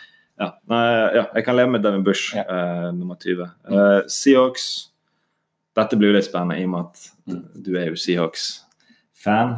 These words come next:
Speaker 2: Eh, dette mockdraften her har Noah Fant, eh, da andre tight enden fra Iowa.
Speaker 1: Mm.
Speaker 2: Eh, til, eh, Seahawks tjueén.
Speaker 1: Ja.
Speaker 2: Eh, jeg lar deg hoppe inn med en gang.
Speaker 1: Ja, jeg kan jo først si det at, eh, jeg tror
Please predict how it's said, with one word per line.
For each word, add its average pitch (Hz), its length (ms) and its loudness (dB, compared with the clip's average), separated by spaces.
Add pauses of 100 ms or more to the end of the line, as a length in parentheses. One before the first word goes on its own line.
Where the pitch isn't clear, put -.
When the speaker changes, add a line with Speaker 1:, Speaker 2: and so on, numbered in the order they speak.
(140)
Speaker 2:
Eh, 110 520 2
dette 120 240 0
mockdraften 117 440 2
her 101 120 4
har 101 180 4
Noah 101 300 4
Fant, - 640 -6
eh, 90 180 -6
da 98 200 0
andre 98 460 4
tight 92 200 2
enden 85 400 -2
fra 80 260 -2
Iowa. 64 280 -2 (140)
Speaker 1:
Mm. 92 180 -4 (560)
Speaker 2:
Eh, 85 380 -6 (300)
til, 85 340 -2
eh, 80 140 0
Seahawks 82 680 -2
tjueén. 76 380 -6 (180)
Speaker 1:
Ja. 87 180 -2
Speaker 2:
Eh, 85 220 -10 (220)
jeg 98 80 -4
lar 90 120 -2
deg 87 140 -4
hoppe 87 160 -8
inn 87 100 -4
med 85 160 -4
en 80 80 -8
gang. 92 140 -10 (300)
Speaker 1:
Ja, 104 200 4 (260)
jeg 117 160 -2
kan 127 140 2
jo 107 140 4 (440)
først - 560 -4
si - 520 0
det 104 200 2
at, - 380 -2
eh, 101 640 0
jeg 107 100 -6
tror 101 260 -6